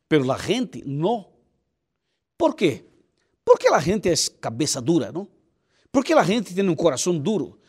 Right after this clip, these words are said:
Porque las personas no entienden, no aceptan, no toman decisiones. ¿Qué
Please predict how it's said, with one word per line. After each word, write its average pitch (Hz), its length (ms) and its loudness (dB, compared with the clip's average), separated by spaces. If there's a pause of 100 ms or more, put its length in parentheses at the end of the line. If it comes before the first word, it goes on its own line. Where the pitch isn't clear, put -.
(180)
Porque 440 200 4
las 453 140 4
personas 233 420 2
no 175 120 4
entienden, 165 580 2
no 185 100 0
aceptan, 175 560 0 (200)
no 196 200 4
toman 208 300 4
decisiones. 156 540 -2 (180)
¿Qué - 80 4